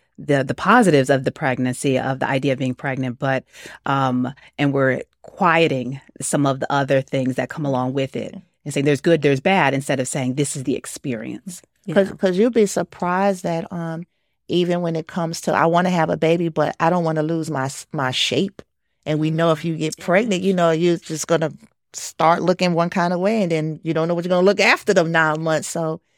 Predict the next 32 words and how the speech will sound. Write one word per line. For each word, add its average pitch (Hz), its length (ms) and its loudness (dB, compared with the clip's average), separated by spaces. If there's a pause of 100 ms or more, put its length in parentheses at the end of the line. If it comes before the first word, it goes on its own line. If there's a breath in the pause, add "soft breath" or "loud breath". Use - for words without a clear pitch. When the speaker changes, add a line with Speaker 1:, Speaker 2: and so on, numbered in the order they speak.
(140)
Speaker 3:
and 160 160 -6
if 160 140 -2
you 180 100 0
have 185 280 2
a, 202 160 2
a 160 140 -2
problem 160 460 -4
with 175 220 -4 (160)
body 147 380 0
image, 151 300 -6
that 160 200 0
can 160 120 -4
affect, - 500 -6
like, 147 260 -6
oh, 214 220 4
what's, 202 320 0 (260)
you 170 100 -8
know, 156 140 -2 (220)
you 254 260 4
might 202 240 2
be 156 120 -4
happy, 151 500 -4 (520)
but 160 220 4
for - 180 -4
me, 175 340 4
like, 143 460 -2 (920)
what's 151 140 0
gonna 151 140 -2
happen 147 180 -4
to 147 80 -6
my 135 100 -4
body? 131 400 -4